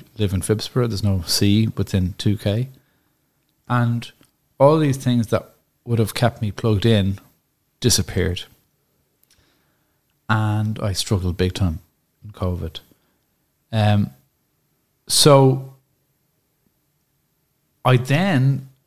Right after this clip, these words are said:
a few months later, started doing online Zoom counselling classes, or courses, or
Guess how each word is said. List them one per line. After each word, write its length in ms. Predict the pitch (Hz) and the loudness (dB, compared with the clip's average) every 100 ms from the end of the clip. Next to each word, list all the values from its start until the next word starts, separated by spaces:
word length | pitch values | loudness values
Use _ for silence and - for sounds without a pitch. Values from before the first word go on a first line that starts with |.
| - | -14
a 40 | |
few 200 | - 151 | 0 4
months 280 | 143 123 113 | 6 4 2
later, 560 | 120 120 131 110 85 95 _ _ _ _ _ | 2 4 2 0 -6 -10 _ _ _ _ _
started 400 | - 131 120 113 | -2 2 2 2
doing 420 | 127 113 113 110 - _ - | -2 -2 -2 -6 -10 _ -4
online 540 | 113 117 113 120 110 | 0 2 2 2 0
Zoom 560 | 101 123 131 147 127 101 | -2 2 4 6 4 0
counselling 640 | - 110 107 - 92 85 85 | -6 -2 0 0 0 -2 -6
classes, 560 | - 90 85 - - - | -6 -4 -4 -8 -12 -12
or 60 | - | -4
courses, 480 | - 113 - - - | 0 2 0 -8 -6
or 180 | 98 | -6